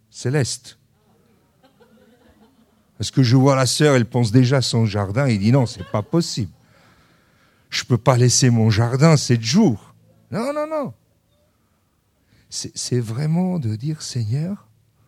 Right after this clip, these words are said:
moi, sept jours sur sept, je veux rentrer dans ton repos. Je vais m'occuper de tes affaires et toi, tu vas t'occuper des miens. » Je sais pas, le Seigneur va t'envoyer un ange qui va travailler le jardin.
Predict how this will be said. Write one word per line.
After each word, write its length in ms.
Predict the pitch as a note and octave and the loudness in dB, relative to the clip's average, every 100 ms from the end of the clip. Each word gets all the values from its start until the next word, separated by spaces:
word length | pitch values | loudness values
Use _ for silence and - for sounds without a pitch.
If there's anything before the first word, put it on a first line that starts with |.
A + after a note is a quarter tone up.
| _ _ _ _ _ | _ _ _ _ _
moi, 160 | A2+ A2+ | -2 -2
sept 340 | - - F3 | -2 -2 -2
jours 300 | D3+ - E3+ | -2 -4 -4
sur 240 | - - B2+ | -6 -6 -6
sept, 440 | - D3 D#3 _ - | -4 -6 -6 _ -14
je 160 | F#2 | -8
veux 140 | G2+ G#2+ | -6 -4
rentrer 440 | A#2+ C#3 - C#3+ | -4 -6 -6 -6
dans 160 | A#2+ G2+ | -4 -4
ton 300 | - A#2+ A2+ | -4 -6 -4
repos. 420 | G#2 G#2 - E2 _ _ _ _ _ _ _ _ _ _ _ | -6 -8 -12 -14 _ _ _ _ _ _ _ _ _ _ _
Je 160 | - | -4
vais 60 | B2+ | -2
m'occuper 560 | C3+ B2+ - B2 D3 D3 | -2 -4 -6 -4 -2 -2
de 100 | A2+ | -4
tes 320 | - D3 C3+ | -2 -2 0
affaires 380 | B2+ - C3 B2 | -2 -2 -2 -2
et 80 | |
toi, 180 | A#2 A#2+ | -4 -8
tu 140 | - G#2+ | -8 -6
vas 140 | G#2 | -6
t'occuper 540 | - F#2+ - G2 G2 | -6 -8 -8 -10 -8
des 140 | F2+ F2 | -8 -8
miens. » 240 | E2+ D#2 E2 _ _ _ _ _ _ _ | -10 -14 -18 _ _ _ _ _ _ _
Je 100 | - | -16
sais 60 | |
pas, 140 | A2 G2 | -8 -8
le 40 | |
Seigneur 280 | - G2 G2+ | -6 -4 -4
va 80 | F#2+ | -4
t'envoyer 380 | - F#2 F#2 | -6 -4 -2
un 140 | F#2 F2+ | -2 -2
ange 220 | G2+ F#2+ | -4 -4
qui 120 | - | -10
va 120 | E2+ | -12
travailler 440 | E2 - F2+ F2+ F2+ | -12 -14 -12 -8 -8
le 60 | |
jardin. 420 | E2 E2 E2+ - | -8 -12 -10 -12